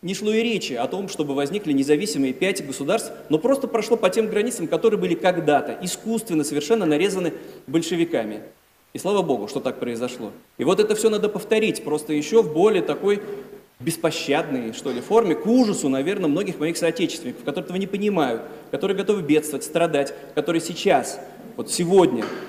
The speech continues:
безропотно ни о чём не задумываясь, приходят по повесткам в военкоматы для того, чтобы поехать за тысячи километров от родного дома убивать украинцев. Ни о чём не задумываясь. Ну вот они такие. Вот с этой рабской психологией, которая сто лет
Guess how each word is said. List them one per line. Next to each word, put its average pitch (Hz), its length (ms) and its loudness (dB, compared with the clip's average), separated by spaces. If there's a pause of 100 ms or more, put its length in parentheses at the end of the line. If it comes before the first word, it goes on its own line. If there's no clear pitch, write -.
(140)
безропотно 180 920 4 (760)
ни 170 60 6
о 190 80 2
чём 233 200 4
не 220 80 2
задумываясь, 202 560 4
приходят 170 400 0
по 170 60 0
повесткам 180 480 0
в 147 40 2
военкоматы 156 720 2 (120)
для 147 140 2
того, 185 240 6
чтобы 156 260 -2
поехать 165 480 0
за 160 180 4
тысячи 214 360 -4
километров 208 580 4
от 139 80 0
родного 151 380 4
дома 233 240 8
убивать 165 460 4
украинцев. 143 580 2 (340)
Ни 147 120 4
о 208 80 4
чём 254 200 6
не 226 80 4
задумываясь. 165 720 2
Ну 180 80 0
вот 233 160 6
они 220 160 4
такие. 160 540 -2 (180)
Вот 135 140 -4
с - 20 6
этой 190 160 2
рабской 196 300 0
психологией, 202 480 0
которая 151 480 2 (560)
сто - 340 4
лет 180 340 4